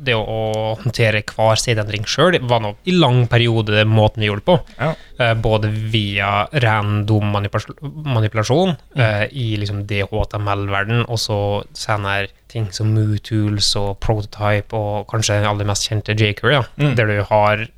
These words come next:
Speaker 1: ofte tilstanden din i domen, og så agerer du på forskjellige eventer,
Speaker 2: Mm.
Speaker 1: og så oppdaterer du domen, og oppdaterer ofte kanskje attributen her skal ha det, verdien her skal være det, og så videre, og så videre.
Speaker 2: Mm. Jeg tror det, det er termen spagettikode egentlig kommer fra, det er også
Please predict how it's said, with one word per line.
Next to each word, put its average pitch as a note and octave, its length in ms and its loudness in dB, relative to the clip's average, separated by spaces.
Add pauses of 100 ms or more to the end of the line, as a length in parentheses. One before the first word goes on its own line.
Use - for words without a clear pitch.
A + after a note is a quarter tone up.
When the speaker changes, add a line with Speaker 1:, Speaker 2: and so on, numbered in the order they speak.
(260)
Speaker 1:
ofte A#2 200 -8
tilstanden A2+ 640 -2
din - 0 - (180)
i C3 160 4
domen, C3+ 460 2 (160)
og C3 80 0
så A2+ 300 4
agerer A2 480 2
du G2+ 100 -4
på G#2+ 100 -8
forskjellige G#2+ 320 0
eventer, A2+ 520 0 (180)
Speaker 2:
Mm. C#3+ 80 -4
Speaker 1:
og B2 80 2
så D3 80 2
oppdaterer G#2+ 540 -2
du A2+ 80 2
domen, G2+ 460 -2 (140)
og A#2+ 140 -4
oppdaterer A2+ 340 -4
ofte G#2+ 240 -2
kanskje G#2+ 300 -2 (320)
attributen A2+ 480 -4
her G#2+ 160 0
skal G#2 200 -4
ha G#2+ 80 0
det, G#2+ 300 0 (140)
verdien A2+ 460 2
her G#2 160 0
skal G#2 240 -2
være G2 40 -4
det, G2+ 200 2
og G2+ 60 -2
så - 100 -12
videre, G#2 160 0
og G#2 80 -2
så - 80 -10
videre. E2 200 -2 (120)
Speaker 2:
Mm. B2 200 -4 (160)
Jeg A#2+ 100 -4
tror C#3+ 160 2
det, D3 200 2
det B2 100 0
er C3+ 120 0
termen A2+ 460 -2
spagettikode A#2+ 960 -6
egentlig A#2 260 -4
kommer G#2 340 -6
fra, D3 200 2
det B2 120 2
er A#2+ 80 2
også - 180 -2